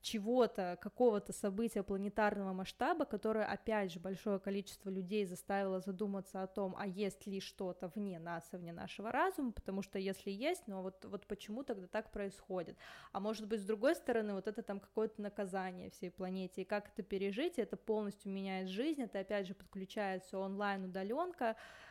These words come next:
Э, короче, я к тому, что, возможно, четвёртая «Матрица», она оказалась случайно, потому что, естественно, её до ковида задумывали, но она оказалась очень своевременной, она очень отвечает духу времени, и в этом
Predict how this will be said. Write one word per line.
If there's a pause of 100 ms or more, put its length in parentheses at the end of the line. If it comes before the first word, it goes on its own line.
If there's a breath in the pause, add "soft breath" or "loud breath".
(180 loud breath)
Э,
короче,
я
к
тому,
что,
возможно,
четвёртая
«Матрица»,
она
оказалась (840 loud breath)
случайно,
потому
что,
естественно,
её
до (120)
ковида
задумывали,
но
она
оказалась
очень
своевременной,
она
очень
отвечает
духу
времени,
и
в
этом